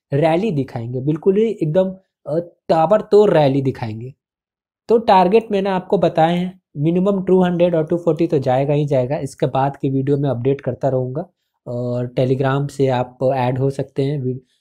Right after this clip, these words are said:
चैनल को सब्सक्राइब कर सकते हैं, आपको अपडेट्स मिलते रहेंगे। और अगर आपको गेल इंडिया के अंदर, अंदर एंट्री लेनी है, आपको इस तरह के टारगेट चाहिए, बिग रिटर्न्स चाहिए, स्विंग ट्रेडर हैं आप, तो आपको Telegram चैनल पे आना होगा, क्योंकि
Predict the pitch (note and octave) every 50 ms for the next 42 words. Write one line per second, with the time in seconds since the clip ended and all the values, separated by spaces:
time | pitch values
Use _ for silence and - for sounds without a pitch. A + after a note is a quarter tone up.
0 | _ _ - - C#3 C3+ D3 D#3 D3+ - E3 - D3 C3+ - - - C#3+ D3 C#3+
1 | - - C#3+ - - C3 - - - D#3+ G#3+ E3+ C3 - - D3 C#3+ C3 A#2 A#2
2 | B2 C3+ C#3+ C#3+ - B2+ A#2+ A#2 - - B2 B2 A#2+ B2 B2 B2 C#3 E3+ - _
3 | _ _ _ _ _ _ _ _ _ _ _ - E3 F3+ G#3+ G#3 G#3 A3+ A3 G#3+
4 | - - - A3+ G#3+ F#3 D3+ E3+ F3 G3+ A3 G#3+ F#3+ F3+ F#3+ F#3+ F#3+ F#3+ F#3 G3
5 | G3 G3 G3+ - F3 E3 F3+ F#3 G3 G3 - - D#3 D3+ D#3 D3+ - G#3 A3 G#3+
6 | F#3+ E3 C#3+ C#3 C#3+ D3+ D3+ D3+ D#3 D#3 D3+ D3+ C#3 C#3 - - D3+ C#3+ D3 D3+
7 | D3 - - D3+ C#3+ C#3+ C#3+ D3+ C#3 - C3 B2 B2 B2 C#3+ C#3 C#3 - C#3+ C3
8 | B2+ C3+ C#3 C#3+ C#3 C#3 D#3+ F3+ D3+ D3 C#3 C#3+ C#3 D3 D3 D#3 D#3 D#3 - -
9 | C#3+ C3 C3 C#3+ D3 C#3+ - - C3+ C#3 D3+ D3 - C3+ C3 C#3+ D3 C#3 C3+ C#3
10 | C#3 C3 C3 C3+ - _ _ _ _ _ _ _ _ _ _ - G3 G3 F3+ E3+
11 | F3 - - G3 - D#3+ D3+ D3+ D3+ E3 D#3+ D#3+ D#3+ - C#3+ D3 D3 D3 - D3
12 | C3+ C3 C#3 D3 D3 C#3+ C#3 C#3+ D3 D3 - D#3+ - - F#3